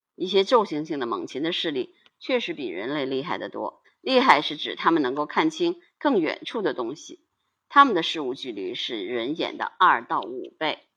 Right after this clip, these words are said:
所以我们，我觉-，我观察三宝鸟，我就觉得它的视力一定是极好的。它站在这个塔上面，然后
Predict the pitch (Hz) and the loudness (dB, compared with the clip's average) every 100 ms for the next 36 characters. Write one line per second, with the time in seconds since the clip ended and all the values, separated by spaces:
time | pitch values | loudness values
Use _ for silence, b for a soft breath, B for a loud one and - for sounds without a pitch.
0 | - 226 220 165 160 143 139 175 180 - | -8 -4 -2 0 2 0 -2 -2 -2 -2
1 | 139 175 233 254 240 240 247 185 185 147 | 0 2 4 8 8 8 4 4 4 0
2 | 85 107 156 160 127 147 196 175 165 - | -2 -4 -8 -8 -6 -4 0 0 0 -6
3 | 143 120 92 151 165 165 - - - - | -6 -6 -6 -6 -4 -6 -8 -12 -2 -2
4 | - - _ _ _ _ _ 214 226 202 | -2 -14 _ _ _ _ _ -2 0 2
5 | 175 170 156 139 - - - - 160 156 | 2 0 -2 -4 -4 -6 -6 -8 -4 -2
6 | 131 98 117 143 | -2 -4 -2 -4